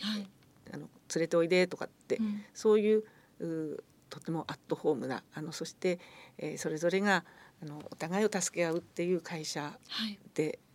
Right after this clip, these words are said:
Speaker 2: えー、が作り上げられましたと思っています。
Speaker 1: うん。まあ、そういう会社の経営者としての経験も経て、改めてその市政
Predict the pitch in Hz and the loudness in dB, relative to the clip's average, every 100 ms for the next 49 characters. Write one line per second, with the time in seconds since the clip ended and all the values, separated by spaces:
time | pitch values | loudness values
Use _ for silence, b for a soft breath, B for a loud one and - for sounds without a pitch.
0 | _ - - - - 185 - 170 151 - | _ -12 -10 -10 -4 -4 -2 -4 -6 -8
1 | 131 160 160 151 156 143 139 - - _ | -8 -6 -6 -4 -4 -2 -2 -6 -10 _
2 | - 202 165 175 - 151 151 - - - | 2 6 6 4 2 0 0 -2 -4 -8
3 | 202 202 208 214 208 202 B 226 B B | -6 -2 0 0 -2 -6 B -18 B B
4 | B 254 247 262 262 262 262 262 - _ | B -2 0 2 2 4 2 -2 -16 _
5 | - 254 254 247 247 247 254 269 262 247 | 0 2 4 4 4 4 4 4 0 0
6 | 240 233 - 240 226 226 254 247 247 254 | -2 0 2 4 2 0 0 0 0 2
7 | 240 240 233 240 - _ - 277 285 254 | 4 6 4 2 -6 _ -6 -2 2 2
8 | 190 b b b b b - 247 285 254 | 2 b b b b b 0 4 6 4
9 | 240 220 202 196 233 220 208 196 185 - | 2 0 0 2 2 2 2 4 2 -2